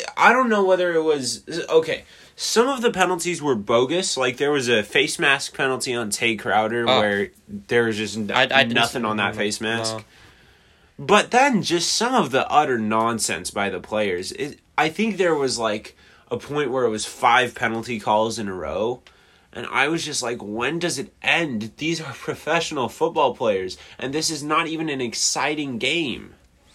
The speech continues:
Speaker 1: I mean, it, it might be exciting for them. It's like
Speaker 2: I don't know.
Speaker 1: fourteen fourteen.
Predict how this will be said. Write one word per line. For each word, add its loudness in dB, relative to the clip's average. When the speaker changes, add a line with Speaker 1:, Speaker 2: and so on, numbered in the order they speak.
Speaker 1:
I 2
mean, 4
it, 0
it -4
might 0
be -4
exciting -2
for -8
them. -4
It's -6
like -6
Speaker 2:
I 2
don't 4
know. 2
Speaker 1:
fourteen 4
fourteen. -4